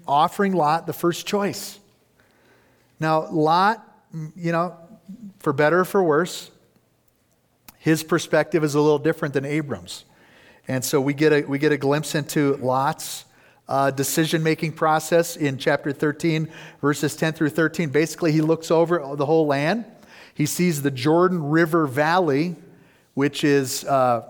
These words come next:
lush. He says it reminds him of Egypt. It's so awesome. And he goes, "I'll take that. That's the better land. That's the direction that I'm gonna go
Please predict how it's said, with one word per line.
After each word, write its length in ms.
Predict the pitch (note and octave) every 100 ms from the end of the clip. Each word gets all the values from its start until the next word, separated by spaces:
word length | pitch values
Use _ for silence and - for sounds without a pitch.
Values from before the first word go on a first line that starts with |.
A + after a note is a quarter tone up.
| -
lush. 720 | B2+ C3 D3+ F3+ - - - _ _ _ _ _ _ _
He 140 | - D3+
says 260 | F3 D3+
it 60 | D#3
reminds 640 | C#3+ D3 C#3+ C#3+ F3+ -
him 100 | F3+
of 140 | D#3 G#3+
Egypt. 580 | F3+ D3 B2 - - - _ _ _ _ -
It's 180 | C3+ -
so 200 | E3 D3+
awesome. 560 | C#3 C#3+ - - F#2 - _ _ _ _ _ _ _ -
And 120 | C#3+
he 60 |
goes, 200 | D3+ D#3
"I'll 160 | C#3 D3+
take 240 | - F3
that. 440 | D#3+ D3+ C3 - -
That's 300 | C3+ D3+ -
the 100 | D#3+
better 540 | C#3 D#3 E3 D#3+ D3+ - - -
land. 400 | B2 C#3 D3+ D#3+
That's 240 | D3+ D3 -
the 80 | C#3+
direction 520 | C3 C#3+ D3+ - C#3
that 120 | C3
I'm 180 | B2 C#3+
gonna 140 | D3+ D3
go 400 | C#3+ C#3+ C#3+